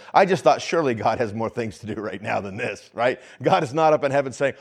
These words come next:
"Hold on, hold on, this big fire out in California. This guy's praying about a field goal over here. I gotta give him my attention." I figured he just didn't have time for what I was asking.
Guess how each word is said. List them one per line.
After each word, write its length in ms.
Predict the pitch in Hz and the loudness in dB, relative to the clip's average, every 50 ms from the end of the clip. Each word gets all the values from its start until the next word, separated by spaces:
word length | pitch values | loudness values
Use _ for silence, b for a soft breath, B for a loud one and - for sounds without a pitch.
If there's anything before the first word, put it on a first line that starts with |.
| B - | B 4
"Hold 240 | - 240 285 294 302 | 6 6 6 6 6
on, 340 | 311 320 302 262 240 240 | 6 6 6 6 4 4
hold 240 | 220 190 247 254 254 | 4 4 4 4 6
on, 320 | 269 269 262 254 233 220 208 | 6 4 4 4 2 0 -2
this 140 | 214 208 | -2 -2
big 240 | 151 156 214 226 170 | 0 0 -2 -2 -2
fire 400 | - - - 214 220 214 208 202 | 0 0 2 4 6 6 8 8
out 160 | 202 202 185 | 6 6 4
in 60 | 180 175 | 2 2
California. 680 | 190 190 196 185 180 139 185 208 202 196 175 165 147 B B B B | 4 4 4 4 4 2 2 2 4 4 4 2 2 B B B B
This 160 | - 208 - | -10 -10 0
guy's 220 | - 233 214 196 | 2 4 4 4
praying 360 | - - - 202 196 196 190 185 | 2 0 0 2 2 4 4 4
about 240 | 165 165 170 160 | 4 6 4 4
a 40 | 135 | 4
field 400 | 117 - - 202 214 214 202 165 | 2 -2 -2 2 4 4 4 6
goal 220 | 143 139 135 127 123 | 6 6 6 8 6
over 240 | 123 120 117 117 | 6 6 4 4
here. 160 | 117 120 117 123 | 4 6 6 6
I 80 | 127 | 6
gotta 180 | 139 151 147 147 | 6 6 6 6
give 180 | 139 151 143 | 4 4 4
him 140 | 120 127 127 | 2 0 -2
my 200 | 127 127 120 113 | 0 0 0 0
attention." 440 | 107 104 - 139 139 135 - 95 87 B B B B - | 0 0 0 -2 -2 -2 -4 -6 -8 B B B B 6
I 140 | 147 214 214 | 6 6 6
figured 260 | - 208 180 165 143 | 4 4 4 4 4
he 80 | 160 | 4
just 160 | 170 165 156 - | 2 2 2 2
didn't 140 | 160 135 | 2 0
have 140 | 127 123 - | 0 0 0
time 280 | - 160 185 214 233 196 | 0 0 0 0 0 0
for 100 | - 135 | -2 0
what 160 | 123 117 113 | 0 2 2
I 120 | 110 107 | 2 0
was 180 | 101 98 95 92 | -2 -4 -6 -4
asking. 380 | 101 98 92 - - 90 95 | -4 -4 -6 -6 -8 -12 -12